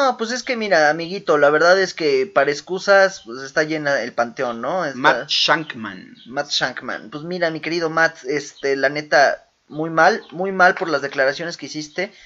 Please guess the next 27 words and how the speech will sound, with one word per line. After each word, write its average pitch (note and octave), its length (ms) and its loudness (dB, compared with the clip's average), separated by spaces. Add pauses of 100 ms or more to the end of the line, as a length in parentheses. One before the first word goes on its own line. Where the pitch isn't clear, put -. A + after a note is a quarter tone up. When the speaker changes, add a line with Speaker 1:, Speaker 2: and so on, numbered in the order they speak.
(220)
Speaker 1:
porque D#3 240 -2
precisamente F#3+ 760 -4
si, D#3 460 -10
si, D#3+ 440 -8 (200)
si F#3+ 160 -12
no A3 100 0
fue A#3+ 120 -4
una A#3+ 140 2
cuestión F#3 320 -4
de F#3 120 0
dinero, D#3 480 0
que D3+ 100 0
era D3+ 140 6
lo D3 160 2
único D3+ 400 -8
que C3+ 100 -10
yo C#3+ 160 -4
pudiera D3+ 320 4
decir, D3 320 -4 (260)
güey, E3+ 280 8
no C#3 100 -4
había D3 160 2
lana, D3 340 2 (240)
Speaker 2:
Ujú, A2 100 -16 (100)
ujú. C3 220 -14
Speaker 1:
¿no? C3 340 -4
Este, A#2 920 -6